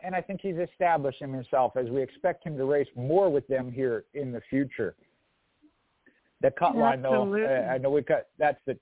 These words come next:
Speaker 1: top ten, but I think we're gonna have to look at that cut line, uh, because it's very important now.
Speaker 2: It certainly is. The margin of victory in this race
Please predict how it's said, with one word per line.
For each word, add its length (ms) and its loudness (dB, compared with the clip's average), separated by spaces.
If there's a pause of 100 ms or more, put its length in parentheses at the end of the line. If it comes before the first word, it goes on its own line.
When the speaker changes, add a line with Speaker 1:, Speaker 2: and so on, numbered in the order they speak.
Speaker 1:
top 260 0
ten, 300 -4
but 180 0 (360)
I 100 2
think 140 2
we're 100 4
gonna 160 -2
have 200 0
to 60 -4
look 200 0
at 80 -2
that 180 2
cut 260 -2
line, 360 -2
uh, 340 0 (180)
because 280 -6
it's 160 -2
very 340 4
important 500 -4
now. 380 -8 (960)
Speaker 2:
It 300 2 (160)
certainly 560 -2
is. 280 -4 (120)
The 100 0
margin 460 -2
of 80 -4
victory 380 -2
in 120 -4
this 260 -6
race 280 -2